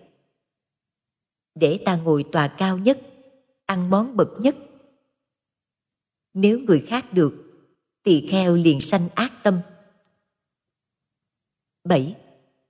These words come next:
có tỳ kheo sanh dục tâm như vậy: "Thọ thực rồi, để ta vì cư sĩ nói pháp."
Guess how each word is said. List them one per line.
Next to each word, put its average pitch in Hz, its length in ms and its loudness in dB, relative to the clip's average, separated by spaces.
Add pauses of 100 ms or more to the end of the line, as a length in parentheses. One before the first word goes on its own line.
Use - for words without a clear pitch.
(640)
có 285 100 2 (100)
tỳ 160 240 2
kheo 202 260 2
sanh 202 320 -2
dục 170 120 2 (100)
tâm 202 220 2
như 214 160 4
vậy: 151 380 -2 (1900)
"Thọ 143 240 -2 (100)
thực 156 200 0
rồi, 147 400 -2 (300)
để 170 300 0
ta 185 220 -2
vì 151 240 4
cư 190 140 4
sĩ 170 320 -2
nói 214 200 0
pháp." 247 300 -8